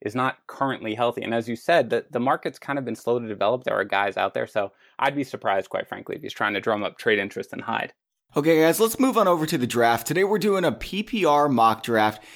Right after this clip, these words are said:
Speaker 2: Usually when we do these draft episodes, we pick from the same slot but do separate drafts. Today, we're still gonna do separate drafts, but we're picking from three different spots. And if you guys listening wanna follow along at home,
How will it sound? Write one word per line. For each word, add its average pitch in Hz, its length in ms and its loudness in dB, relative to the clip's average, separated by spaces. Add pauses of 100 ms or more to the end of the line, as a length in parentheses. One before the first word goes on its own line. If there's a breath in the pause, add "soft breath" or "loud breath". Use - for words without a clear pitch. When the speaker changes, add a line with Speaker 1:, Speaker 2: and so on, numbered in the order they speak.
(140 loud breath)
Speaker 2:
Usually 254 400 0
when 190 220 0
we 156 80 2
do 135 160 2
these 143 180 0
draft 113 420 0
episodes, 135 600 -2 (280 loud breath)
we 110 120 0
pick 139 240 -2
from 131 140 0
the 107 60 0
same 127 400 0
slot 120 440 0
but 110 100 -6
do 101 120 -6
separate 117 440 -4
drafts. 92 400 -4 (380 loud breath)
Today, 160 280 4
we're 196 140 2
still 185 200 0
gonna 247 160 0
do 240 140 -2
separate 202 420 -2
drafts, 135 420 2
but 123 140 0
we're 120 120 2
picking 190 340 -2
from 131 260 0
three 151 460 -2
different 160 480 -4
spots. 135 500 0 (260 loud breath)
And 113 120 0
if 113 80 0
you 131 80 2
guys 147 200 4
listening 143 300 0
wanna 127 160 2
follow 123 300 4
along 123 320 2
at 123 80 -4
home, 98 320 -2